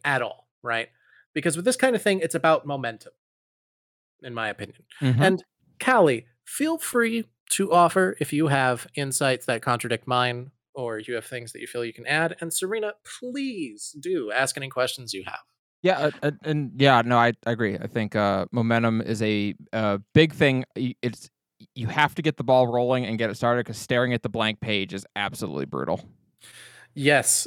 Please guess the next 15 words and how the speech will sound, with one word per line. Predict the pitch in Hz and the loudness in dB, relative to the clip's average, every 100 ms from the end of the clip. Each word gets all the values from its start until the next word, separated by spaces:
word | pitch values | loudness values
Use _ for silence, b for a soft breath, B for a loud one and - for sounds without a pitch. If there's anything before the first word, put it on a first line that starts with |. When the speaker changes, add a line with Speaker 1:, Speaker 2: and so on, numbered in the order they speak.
| - | 2
Speaker 1:
there | 143 165 | 4 6
is. | 151 - - _ - | 6 2 -2 _ 4
There | 170 196 | 6 6
are | |
few | - 202 214 214 | 4 -2 0 0
things | 202 208 180 139 113 - | 2 2 2 -4 -8 -10
more | 143 151 151 | -4 -2 0
withering | 139 131 123 110 104 | 0 0 0 0 -4
than | 120 117 | -10 -6
the | 104 | -2
gaze | 117 104 92 - | 0 0 -4 -10
of | 113 113 | -10 -10
a | |
blank | 107 98 92 | -8 -8 -8
page. | - 76 - - | -12 -12 -14 -20